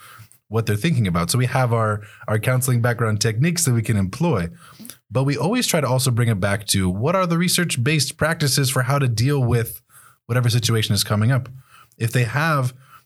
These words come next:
we have, uh, frequent flyers, let's say, who come in and they're constantly behind or they're over anxious or they're stressed about assignments coming up.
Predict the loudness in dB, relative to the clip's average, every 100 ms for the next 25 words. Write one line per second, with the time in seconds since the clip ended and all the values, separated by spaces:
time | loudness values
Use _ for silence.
0 | _ -2 0 0 0 0 0 0 0 0
1 | 0 0 0 0 0 0 -2 0 2 0
2 | -2 -10 -8 -4 0 0 2 2 0 0
3 | -2 0 0 0 0 0 2 2 2 0
4 | 0 0 2 2 2 2 2 0 -2 -12
5 | _ -2 0 2 2 2 2 2 2 0
6 | 0 0 0 0 0 -4 _ _ -4 0
7 | 2 0 0 0 2 2 0 -2